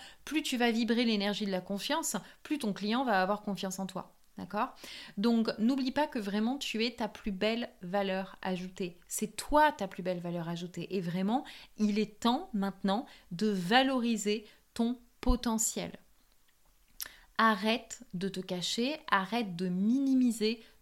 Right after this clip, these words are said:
tout ce que tu, euh, fais, euh, parce que vraiment, euh, tu peux vraiment apporter une grande différence dans la vie de tes clients.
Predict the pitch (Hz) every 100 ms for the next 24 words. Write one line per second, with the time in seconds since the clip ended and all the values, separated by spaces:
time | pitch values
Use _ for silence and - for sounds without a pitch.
0 | - - 359 330 - 247 233 - 233 226
1 | 170 214 - 294 302 302 - - 202 190
2 | 175 - 202 - - 226 277 262 202 202
3 | 240 294 214 151 - - _ - 247 -
4 | 392 403 285 202 247 254 294 294 233 233
5 | 233 - 285 302 254 202 185 208 285 285
6 | 226 226 214 269 240 190 190 196 233 208
7 | 202 - 175 -